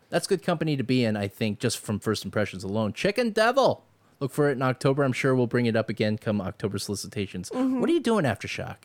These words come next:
Speaker 1: <laughs> Moving on over to Ahoy,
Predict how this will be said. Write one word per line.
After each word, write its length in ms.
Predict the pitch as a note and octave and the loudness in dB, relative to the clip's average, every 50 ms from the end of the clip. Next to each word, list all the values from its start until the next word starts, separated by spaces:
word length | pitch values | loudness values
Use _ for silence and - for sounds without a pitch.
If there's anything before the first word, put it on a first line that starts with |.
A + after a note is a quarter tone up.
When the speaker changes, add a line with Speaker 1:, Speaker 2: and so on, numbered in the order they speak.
| _ - | _ -10
Speaker 1:
<laughs> 120 | D4+ - - E4 - - - C5 B4 B4+ - - A#4+ - - - - - _ _ F#4 - _ _ _ _ _ _ _ _ _ _ _ _ - - - - - - _ _ | -10 -8 -8 -12 -12 2 4 4 4 4 0 -4 -4 -4 -4 -8 -10 -10 _ _ -14 -14 _ _ _ _ _ _ _ _ _ _ _ _ -18 -16 -16 -16 -18 -20 _ _
Moving 280 | C#3+ D#3 E3 F3+ F#3 F3+ | -2 0 2 2 2 2
on 240 | F3 F3+ F3+ F3+ - | 2 2 2 0 0
over 280 | - E3+ D#3+ F3 F3 D#3 | 0 0 2 2 0 0
to 240 | - - E3+ F3+ | 2 2 2 2
Ahoy, 760 | - - D3+ C#3 B2 A2 - D#3 G3 G#3 F3 D3 D3+ F3 F#3 | 2 2 2 2 2 2 2 4 4 6 6 4 4 2 0